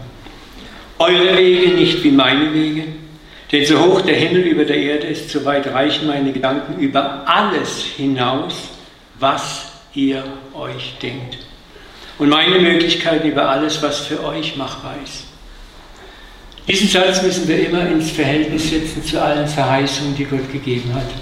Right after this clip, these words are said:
Und dieser Satz hebelt jede Kausalität auf, wo wir sagen müssen, wenn ich bete, dann muss sofort die Erhörung kommen. Gott hat seinen Weg, wie er dir antwortet. Seinen Weg, wie er dich segnet.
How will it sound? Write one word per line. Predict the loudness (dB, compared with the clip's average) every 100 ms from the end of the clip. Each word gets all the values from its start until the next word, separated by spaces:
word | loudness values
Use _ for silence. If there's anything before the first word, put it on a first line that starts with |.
| -14 -16 -18 -18 -20 -18 -18 -18 -18 -16 -16 -16 -14 -6
Und | 2
dieser | 4 4
Satz | 4 4 4 4
hebelt | 2 4 4
jede | 6 4 2
Kausalität | 2 0 2 2 0 0 0 0 0
auf, | -4 -4 -4
wo | -6
wir | -2
sagen | -2 0 -2
müssen, | -4 0
wenn | 0 0
ich | 2
bete, | 2 2
dann | 0
muss | -2 -4
sofort | -6 -4 -4
die | -4
Erhörung | -4 -4 -6
kommen. | -6 -8 -8 -12 -12 -6 0
Gott | 2 4
hat | 2 0 0
seinen | 0 2 2 0 0
Weg, | 0 0 0 -4 -12 -16 -20 -20 -20 -20 -20 -20 -20 -20 0
wie | 2
er | 2
dir | 0
antwortet. | -2 -2 -4 -6 -6 -8 -12 -16 -6
Seinen | 0 2 4 4 4
Weg, | 2 2 -2 -8 -14 -18 -20 -12
wie | -6
er | -4
dich | -2 -2
segnet. | 0 0 0 -2 -6